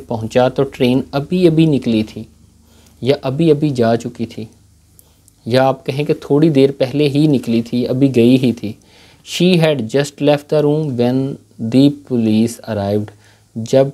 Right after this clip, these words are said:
पुलिस पहुंची, पुलिस के पहुंचने से पहले वो कमरे से अभी जा चुकी थी, यानी थोड़ी देर पहले। I had just put the washing out when it started to rain। तो इसमें आप देखें कि I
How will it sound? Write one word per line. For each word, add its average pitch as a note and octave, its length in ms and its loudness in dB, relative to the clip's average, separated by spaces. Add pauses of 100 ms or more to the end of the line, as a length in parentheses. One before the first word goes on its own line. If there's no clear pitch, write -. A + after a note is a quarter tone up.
(100)
पुलिस A#2+ 520 2 (180)
पहुंची, A2+ 520 -2
पुलिस A#2+ 460 0
के C3+ 180 -2 (140)
पहुंचने A2+ 420 -4
से - 140 -8 (120)
पहले A2+ 280 -2
वो B2 120 -2 (100)
कमरे A2 340 -2
से A#2+ 300 -6 (140)
अभी C#3+ 240 2
जा G#2+ 220 0
चुकी G#2 320 -12
थी, - 140 -18 (100)
यानी B2 140 0 (100)
थोड़ी C#3 180 4
देर G#2+ 240 -4
पहले। G#2+ 260 -12 (600)
I C3 100 4 (160)
had C3+ 340 -2
just D3+ 340 -2
put D#3 200 -2
the D3 100 4
washing A2+ 420 -2 (140)
out A#2 320 -2 (140)
when B2 260 0
it A#2+ 220 -12
started G#2 500 -8
to A#2 100 -4 (720)
rain। A2 360 0 (520)
तो D3 100 0
इसमें D#3+ 320 0
आप D3+ 120 2
देखें C#3+ 420 -2
कि D#3+ 100 -6 (100)
I C3 120 4